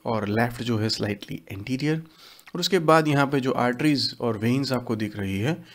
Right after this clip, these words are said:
वो है लेफ्ट गैस्ट्रिक आर्टरी and लेफ्ट गैस्ट्रिक वेन के ब्रांचेस की जो esophagus को यहाँ पे सप्लाई करते हैं, क्योंकि esophagus जो है सर्वाइकल लेवल पे उसका ब्लड सप्लाई, thorax and abdominal लेवल पे तीनों पे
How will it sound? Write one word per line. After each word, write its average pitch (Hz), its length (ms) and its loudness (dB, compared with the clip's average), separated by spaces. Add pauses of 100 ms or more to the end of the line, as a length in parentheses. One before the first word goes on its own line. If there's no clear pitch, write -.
(260)
वो 139 140 0
है 123 160 2 (400)
लेफ्ट 127 460 0
गैस्ट्रिक 123 600 0 (120)
आर्टरी 120 420 0 (120)
and 131 240 0
लेफ्ट 131 420 0
गैस्ट्रिक 127 580 -4
वेन 113 420 0
के 139 180 -2 (180)
ब्रांचेस 131 600 2
की 185 200 -2
जो 143 280 2
esophagus 120 580 -2
को 135 140 -4
यहाँ 110 280 -2
पे 151 140 -4
सप्लाई 117 380 0
करते 170 320 -2
हैं, 113 140 -10 (540)
क्योंकि 123 300 -6
esophagus 143 560 0
जो 104 100 -4
है 147 240 0 (800)
सर्वाइकल 143 520 2
लेवल 135 300 4
पे 131 120 0
उसका 120 320 0
ब्लड 113 260 0
सप्लाई, 117 480 0
thorax 120 520 -2
and 120 220 -2
abdominal 123 440 0
लेवल 110 240 0
पे 123 160 -2
तीनों 107 340 -6
पे 170 140 -2